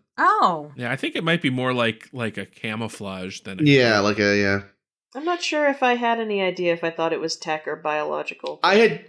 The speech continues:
Speaker 3: yeah, I had just assumed it was tech until this moment.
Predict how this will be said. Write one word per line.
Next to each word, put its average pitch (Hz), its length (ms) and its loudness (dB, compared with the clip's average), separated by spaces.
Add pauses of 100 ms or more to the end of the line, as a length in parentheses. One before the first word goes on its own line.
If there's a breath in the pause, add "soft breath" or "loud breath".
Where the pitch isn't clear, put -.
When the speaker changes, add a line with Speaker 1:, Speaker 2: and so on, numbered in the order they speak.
Speaker 3:
yeah, 160 280 6
I 143 140 4
had 160 80 6
just 147 160 2
assumed 139 300 4
it - 20 4
was 120 160 4
tech 135 260 2
until 110 240 2
this 104 180 2
moment. 110 320 2